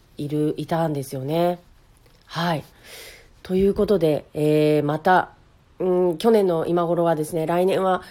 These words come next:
落ち着いて過ごそうみたいなことを言ってたはずなんですけれども、結局コロナは収束はすることはなく、今もこう波を <clears throat> 作りながらですね、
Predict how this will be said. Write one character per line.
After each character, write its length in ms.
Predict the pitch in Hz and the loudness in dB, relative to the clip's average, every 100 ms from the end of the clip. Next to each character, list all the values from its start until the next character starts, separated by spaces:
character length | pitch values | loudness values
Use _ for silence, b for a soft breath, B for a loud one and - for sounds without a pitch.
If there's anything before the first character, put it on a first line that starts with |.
| B B | B B
落 200 | 175 - | -8 -6
ち 60 | |
着 140 | 190 170 | -4 -2
い 20 | |
て 260 | 185 185 | 0 0
過 140 | 165 175 | -2 -4
ご 100 | 180 | -2
そ 160 | 208 | 0
う 40 | 190 | 0
み 100 | 170 | 0
た 80 | 147 | -2
い 40 | |
な 60 | 147 | -4
こ 120 | 165 | -2
と 100 | 160 | -2
を 40 | |
言 100 | 156 | -2
っ 40 | 156 | -2
て 140 | 190 | -2
た 100 | 180 | -2
は 160 | 165 151 | -2 -2
ず 120 | 165 | 0
な 120 | 170 | 0
ん 40 | |
で 80 | 156 | 0
す 80 | 147 | -2
け 80 | 151 | -2
れ 60 | |
ど 100 | 147 | -2
も、 160 | 139 135 B B B | -2 -4 B B B
結 160 | - 190 | -6 -2
局 200 | 202 180 | -2 -2
コ 120 | 180 214 | 0 2
ロ 80 | |
ナ 100 | 190 | 2
は 80 | 143 | 0
収 200 | 147 180 | 0 -2
束 840 | 170 170 175 170 170 170 165 165 165 | -2 -4 0 2 2 2 0 0 2
は 140 | 165 | 0
す 180 | 165 180 | 0 -4
る 100 | 170 | -2
こ 140 | 185 | -2
と 100 | 180 | -2
は 60 | 156 | -2
な 160 | 156 160 | -2 -2
く、 240 | 156 139 B B B | -2 -2 B B B
今 220 | 190 180 151 | 0 2 2
も 200 | 135 127 | 0 -4
こ 240 | 160 147 | -2 -2
う 40 | |
波 300 | 143 156 185 | 0 2 2
を 100 | - - - - | 2 -2 -4 2
<clears throat> 240 | 226 170 | 2 2
作 180 | - 190 | -4 -2
り 100 | 170 | 0
な 100 | 175 | 0
が 80 | 151 | 0
ら 100 | 139 | -2
で 80 | 151 | -6
す 140 | 196 | -2
ね、 160 | 202 | -2